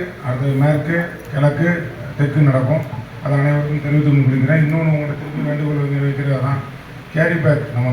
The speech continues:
நிறைய முயற்சி பண்ணிட்டு வரோம். கேரி பேக்கு, கறிக்கடை, அந்த பகுதியில் உள்ள கேரி பேக் எல்லாமே கண்டிப்பாக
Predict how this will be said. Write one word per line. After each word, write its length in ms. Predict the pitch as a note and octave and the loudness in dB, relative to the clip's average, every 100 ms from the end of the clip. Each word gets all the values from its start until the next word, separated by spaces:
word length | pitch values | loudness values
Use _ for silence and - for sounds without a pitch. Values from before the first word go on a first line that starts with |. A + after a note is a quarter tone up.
| B2+ | 0
நிறைய 320 | C#3+ D#3+ E3 D3+ | 0 0 0 0
முயற்சி 240 | D3+ D3 | -2 -2
பண்ணிட்டு 260 | D3 C#3 C3+ | -2 0 0
வரோம். 220 | C#3+ A#2+ - - | 0 -4 -6 -4
கேரி 200 | D3+ D3+ D3 | -2 0 0
பேக்கு, 240 | D3 D#3 D3+ | 0 0 -2
கறிக்கடை, 420 | D3 D3 D3 D3 D3+ D3+ - - - - - | -2 -2 0 2 0 -2 -8 -14 -16 -14 -4
அந்த 120 | C#3+ D3 | -2 0
பகுதியில் 260 | D3 D3+ D3+ | 0 0 0
உள்ள 100 | D3 D3 | 0 -2
கேரி 180 | D3+ D3+ | -2 0
பேக் 220 | D3 C#3 | 0 2
எல்லாமே 320 | C#3 C#3+ D3+ C3+ | 2 2 2 2
கண்டிப்பாக 440 | C3+ C3+ D3 D3 | 2 2 2 2